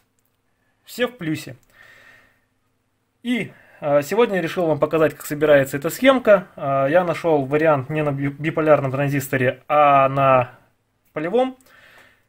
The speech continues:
Тут Р Ф восемьсот сорок. В принципе, тут можно любой N-канальный транзистор использовать. Я буду использовать, э, Р Ф З сорок четыре Н, можно Р Ф тридцать два ноль пять, можно,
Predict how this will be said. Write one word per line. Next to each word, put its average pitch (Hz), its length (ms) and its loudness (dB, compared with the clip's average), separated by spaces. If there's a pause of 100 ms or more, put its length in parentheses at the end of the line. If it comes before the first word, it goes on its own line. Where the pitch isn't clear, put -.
(220)
Тут 185 200 -8
Р 175 100 -2 (140)
Ф - 100 -6
восемьсот 175 400 -4
сорок. 254 220 2
В - 20 -20
принципе, 254 500 0
тут 196 180 -6
можно 180 360 0
любой 185 420 0
N-канальный 139 560 0
транзистор 220 520 -2
использовать. 165 680 -2
Я 190 120 6
буду 143 200 -4
использовать, 127 760 -2
э, 123 400 2
Р 147 160 2
Ф 147 80 2
З 143 120 0
сорок 135 280 -6
четыре 160 340 -4
Н, 226 240 0
можно 135 240 -4
Р 131 120 -2
Ф 131 140 0
тридцать 139 280 -8
два 147 140 2
ноль 165 160 -2
пять, 208 300 2
можно, 127 560 0